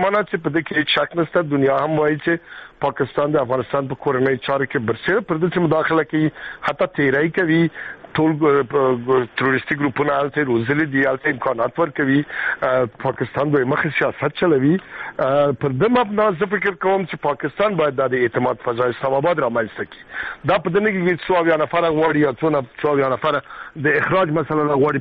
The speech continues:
پاکستان څومره آماده ده، څومره یې ورکړي د افغانستان دولت ته. دا یو. دوم، د پاکستان دغه غوښتنه د ټولو حقوقي موازینو خلاف ده. د افغانستان او پاکستان ترمنځ د، اه، مجرمینو د استرداد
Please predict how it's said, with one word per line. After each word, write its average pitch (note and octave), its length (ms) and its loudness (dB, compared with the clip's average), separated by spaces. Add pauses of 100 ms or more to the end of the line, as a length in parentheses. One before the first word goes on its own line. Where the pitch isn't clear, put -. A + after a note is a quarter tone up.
(100)
پاکستان D3 420 -2
څومره F3+ 220 0
آماده D3+ 320 2
ده، D3 120 2
څومره G#3+ 300 0
یې F#3+ 100 4
ورکړي D3+ 340 -2
د C#3 60 0
افغانستان B2+ 520 -2
دولت A#2 360 0
ته. F2+ 80 -10 (460)
دا D#3+ 140 4 (140)
یو. G#3 120 2 (360)
دوم، E3+ 340 2
د A#3 60 2
پاکستان F#3+ 520 0
دغه G3+ 240 2
غوښتنه G#3 280 0
د D3 80 2 (120)
ټولو A3+ 260 4
حقوقي D#3 340 -4
موازینو F3+ 460 2
خلاف F3 400 0
ده. G#2 100 -8 (440)
د D#3 40 2
افغانستان G#3+ 520 0
او A3 60 2
پاکستان G3 560 -2
ترمنځ G3+ 380 2
د، F3+ 40 2 (280)
اه، C3+ 120 0 (360)
مجرمینو D3+ 440 2
د F3+ 160 -2
استرداد D3 460 -2